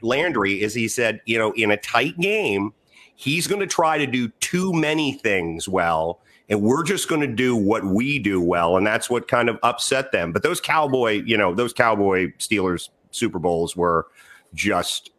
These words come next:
uh, the storylines behind that and everything were just too good, just too good.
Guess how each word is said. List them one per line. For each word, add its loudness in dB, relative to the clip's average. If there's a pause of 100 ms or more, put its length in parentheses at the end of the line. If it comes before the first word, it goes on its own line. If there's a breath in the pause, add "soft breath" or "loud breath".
(140)
uh, -2 (500)
the 0
storylines 0
behind 2
that 2
and 2
everything 0
were 0
just -4
too -2
good, -6 (220)
just -4
too -2
good. -6